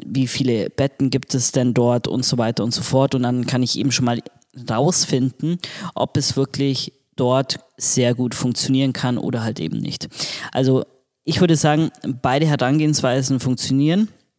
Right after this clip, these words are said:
Mit Hotspot und, äh, mit irgendwo im Nirgendwo. Äh, aber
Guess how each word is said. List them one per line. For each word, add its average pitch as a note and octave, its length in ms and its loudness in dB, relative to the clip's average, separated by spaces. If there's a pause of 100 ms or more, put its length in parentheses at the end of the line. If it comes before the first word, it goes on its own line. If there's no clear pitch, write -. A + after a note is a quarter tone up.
(560)
Mit D3 240 0
Hotspot D#3 600 0 (640)
und, D3 440 2
äh, C3+ 120 2
mit C3+ 180 2
irgendwo C3 360 4
im B2+ 120 4
Nirgendwo. D3 580 4 (380)
Äh, B2 400 4 (120)
aber C3+ 360 4